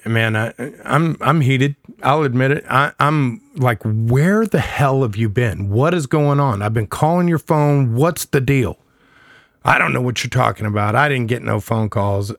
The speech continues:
And she throws her phone. It, it, we were standing in the garage at that point, and there was a table, uh, there that we were standing across from one another. And I'm like, "Where the hell have you been?" "I didn't get no calls." And she throws the phone down on the table.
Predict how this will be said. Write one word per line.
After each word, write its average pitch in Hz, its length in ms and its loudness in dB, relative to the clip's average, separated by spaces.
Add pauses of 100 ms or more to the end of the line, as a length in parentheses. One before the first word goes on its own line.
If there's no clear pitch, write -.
And 110 280 -2
she - 180 -2
throws 143 400 0
her 123 80 0
phone. 135 460 0
It, 120 240 -4
it, 117 220 -6
we 120 220 0
were 131 160 2
standing 131 420 0
in 117 80 0
the 113 80 -2
garage 113 340 0
at 98 120 -6
that 101 180 -6
point, 107 260 -2
and 107 80 -6
there 104 100 0
was 92 140 -6
a 90 40 -10
table, 104 500 -4 (260)
uh, 107 140 -6
there 101 360 -2
that 98 160 -4
we 110 140 0
were 90 320 -4
standing 123 460 -4
across 110 380 -4
from 104 180 -6
one 104 140 -4
another. 104 300 -2
And 110 100 -2
I'm 117 120 -4
like, 113 160 -6
"Where 151 180 0
the 165 100 0
hell 151 160 0
have 131 100 0
you 120 80 0
been?" 123 380 -2 (500)
"I 180 80 2
didn't 220 140 0
get 165 140 0
no 127 140 0
calls." 139 380 0
And 117 140 -2
she - 100 -4
throws 127 320 0
the 117 80 -4
phone 143 340 0
down 117 200 0
on 110 160 -2
the 95 80 -6 (180)
table. 147 340 -2